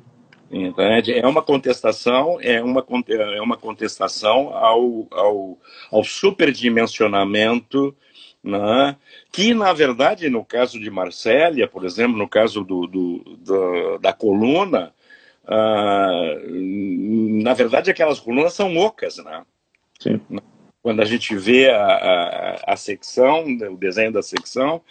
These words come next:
Speaker 1: tu te dá conta que a coluna é, é quase que parece um revestimento, né? O concreto quase que parece um revestimento do miolo portante, né? Então, essa, essa ideia, vamos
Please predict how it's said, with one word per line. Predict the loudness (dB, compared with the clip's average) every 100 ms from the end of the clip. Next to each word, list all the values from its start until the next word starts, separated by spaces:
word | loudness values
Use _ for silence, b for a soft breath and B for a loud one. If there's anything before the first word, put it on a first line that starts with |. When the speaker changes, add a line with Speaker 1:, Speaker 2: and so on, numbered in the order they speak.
| B B B
Speaker 1:
tu | -6
te | -4 -4
dá | -2 -4
conta | -2 0 0 -4
que | -8 -4 0
a | 0
coluna | -2 -2 -2 0 0 2 2 2 2 2 0
é, | -2 0 0 -2 0 0 -4
é | -14 _ _ -2
quase | 2 2 0
que | -4
parece | 2 2 4 0 0
um | 0
revestimento, | 2 0 -2 -2 0 2 0 -4 -20 _
né? | -10 -8 -6 -6 -8 -10 -14 -16 b b
O | -6
concreto | -2 -2 2 2 2 -2
quase | 0 0 0
que | -4
parece | 0 0 2 -2 -4 -10 -10 b b b b
um | -2
revestimento | 0 0 -2 -4 -2 0 -2 -6 -6 -4 -4
do | -2
miolo | 0 2 4 2 -2 _
portante, | -4 -2 0 0 -2 -10
né? | -12 -14 -20 _ B B B B B -4
Então, | -2 0 0 2
essa, | 4 2 0 0
essa | 0 2 0 0 -2
ideia, | -4 -2 0 0 0 -4
vamos | -4 -10